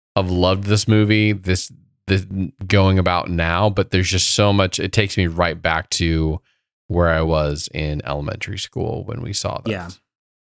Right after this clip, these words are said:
Speaker 2: Well, it's just, it's a, it's a, um,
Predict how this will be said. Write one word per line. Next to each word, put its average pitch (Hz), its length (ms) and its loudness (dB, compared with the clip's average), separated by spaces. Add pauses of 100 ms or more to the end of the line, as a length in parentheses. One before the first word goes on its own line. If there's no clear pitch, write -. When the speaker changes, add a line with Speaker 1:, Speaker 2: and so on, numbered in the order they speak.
(800)
Speaker 2:
Well, 214 180 0
it's 190 180 -4
just, - 300 -4
it's 160 300 -4
a, 139 60 0 (280)
it's 156 220 0
a, 147 60 4 (500)
um, 104 200 -2